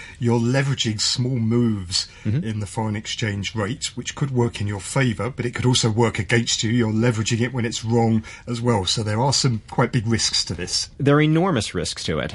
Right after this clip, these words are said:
Speaker 2: Uh, in fact, I would often say that in foreign exchange trading, uh, it often can ease people into a false sense of security that cur-, currencies may not seem to move very much day to day or minute to minute,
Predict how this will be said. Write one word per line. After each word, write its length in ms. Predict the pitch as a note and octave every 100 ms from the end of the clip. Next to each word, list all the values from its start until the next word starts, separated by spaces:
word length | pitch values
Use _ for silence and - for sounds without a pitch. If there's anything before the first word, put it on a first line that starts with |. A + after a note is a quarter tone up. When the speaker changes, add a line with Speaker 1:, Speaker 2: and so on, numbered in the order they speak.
| B2+
Speaker 2:
Uh, 320 | G2+ G2+ F#2+
in 140 | - A2
fact, 240 | B2 A#2
I 80 | A#2+
would 120 | C#3
often 340 | B2 A#2 A#2 G#2+
say 280 | - G2+
that 260 | F#2+ G2 F2
in 260 | G2+ G2 F#2
foreign 280 | - C3
exchange 460 | A#2 - B2+ B2+ -
trading, 420 | - F#2 E2 E2 - - - - -
uh, 500 | G2 G2 F#2+ F#2+ F#2+ F#2+
it 140 | A#2
often 400 | A#2 C#3 - B2+
can 140 | -
ease 180 | A#2+ A#2
people 240 | - G#2+ A2
into 140 | G2+
a 40 |
false 300 | F#2+ A#2+ G#2+
sense 260 | - G#2 -
of 80 | G2
security 600 | - - A2+ G#2+ F#2 D#2+
that 280 | E2+ D#2+ - -
cur-, 120 | -
currencies 520 | - B2+ B2+ - G2
may 160 | G#2 A2+
not 180 | G#2+ -
seem 180 | G2+
to 120 | G2 G2
move 200 | G2 F#2
very 160 | F#2
much 280 | F2+ E2+ -
day 140 | F2+
to 100 | F2
day 180 | E2+ F2+
or 80 | E2+
minute 220 | E2+ D#2+
to 80 | -
minute, 320 | E2 C3 C4+